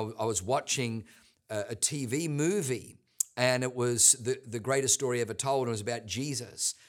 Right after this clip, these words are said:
And I had no idea that he got up out of the grave on the Sunday. He resurrected on the Sunday. I'm like, "Well, why don't you just make it Good Sunday, Bad Friday?"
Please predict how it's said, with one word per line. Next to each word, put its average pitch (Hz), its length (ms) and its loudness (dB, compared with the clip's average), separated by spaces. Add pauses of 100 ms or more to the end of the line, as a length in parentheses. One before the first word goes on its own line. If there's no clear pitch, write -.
(300)
And 123 400 2
I 120 60 -4
had 127 180 0
no 135 380 -2
idea 139 300 0
that 117 100 -2
he 123 140 -4
got 123 240 -2
up 127 180 -4
out 120 160 2
of 113 60 -4
the 113 40 -4
grave 110 360 -2
on 110 120 -4
the 110 80 -4
Sunday. 151 380 0
He 101 180 -6
resurrected 117 1200 -2
on 104 180 -6
the 101 60 -4
Sunday. 143 460 0
I'm 110 120 -4
like, 117 180 -6
"Well, 127 140 -4
why 147 140 -4
don't 226 120 -4
you 170 120 -6
just 143 200 -2
make 147 200 -6
it 107 160 -8
Good 131 240 -2
Sunday, 143 580 0
Bad 113 500 -6
Friday?" 135 600 -4